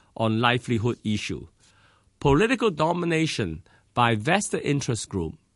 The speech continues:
naturally led to government policy catering to their interests. This was best put by C Y Leung when he explained that, that the nomination process cannot open to the public, or else policies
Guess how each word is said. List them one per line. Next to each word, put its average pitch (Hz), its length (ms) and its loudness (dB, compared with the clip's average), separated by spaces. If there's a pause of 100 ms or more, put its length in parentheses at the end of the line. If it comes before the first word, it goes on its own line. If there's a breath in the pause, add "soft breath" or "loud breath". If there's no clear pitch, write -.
(260)
naturally 107 760 0 (140)
led 131 340 -2
to 123 100 -2
government 123 640 0
policy 113 560 -2 (260 soft breath)
catering 147 680 2
to 110 240 0
their 98 420 0
interests. - 520 -8 (760 soft breath)
This 196 120 6
was 175 240 4
best - 480 0
put - 360 4
by 123 180 4
C 147 200 -2
Y 139 180 4
Leung 127 300 2
when 113 160 0
he 143 160 -2
explained 147 500 -2
that, 123 140 0 (400 soft breath)
that 120 180 2
the 107 80 0
nomination 170 600 2
process - 720 -6 (340 soft breath)
cannot 131 460 4
open 139 380 0
to 117 60 -4
the 104 160 -2
public, - 440 -6 (100)
or 127 240 0
else - 400 -2 (320)
policies 143 800 -4